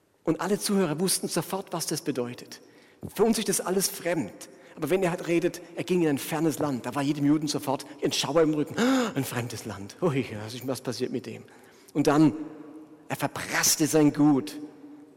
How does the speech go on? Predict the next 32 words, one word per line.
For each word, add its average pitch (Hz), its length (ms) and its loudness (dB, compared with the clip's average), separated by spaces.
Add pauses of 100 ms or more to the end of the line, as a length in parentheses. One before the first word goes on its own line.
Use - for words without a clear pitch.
(440)
Ah, 139 140 -4 (220)
auch 151 140 2
da 170 200 2
läuft 165 260 4
den 156 100 4
frommen 151 380 0
Juden, 156 280 2
die 160 60 -2
das 143 200 2
hören, 147 160 2
ein 131 80 4
Schauder 196 480 2
über 175 100 0
die 165 140 2
Rücken, 156 340 0
denken 165 220 0
an 170 80 2
ihren 151 220 4
Sohn. 170 280 4
Und 123 100 2 (180)
vielleicht, 143 200 -2
wenn 156 80 2
der 143 80 6
Sohn 147 160 4
dabei 151 240 4
ist, 170 140 2
heben 165 180 6
sie 151 120 2
ihn 151 40 6
jetzt 147 140 4
umso 175 240 2
fester 160 440 0